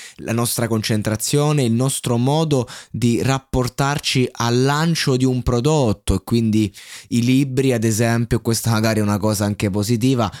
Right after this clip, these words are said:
Prima un romanzo doveva essere cinquecento pagine, oggi tu puoi scrivere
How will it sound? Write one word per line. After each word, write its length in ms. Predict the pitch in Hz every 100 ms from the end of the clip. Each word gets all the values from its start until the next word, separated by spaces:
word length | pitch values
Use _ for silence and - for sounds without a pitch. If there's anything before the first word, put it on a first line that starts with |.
| -
Prima 200 | 120 120
un 60 |
romanzo 480 | 117 123 127 127 117
doveva 260 | 110 107 107
essere 1080 | 104 - 107 107 104 104 101 101 101 101 101
cinquecento 760 | - 117 - 117 131 120 139
pagine, 560 | 127 123 113 110 127 135
oggi 280 | - 170 123
tu 180 | 139 113
puoi 160 | 120
scrivere 680 | 110 - 131 123 110 110 107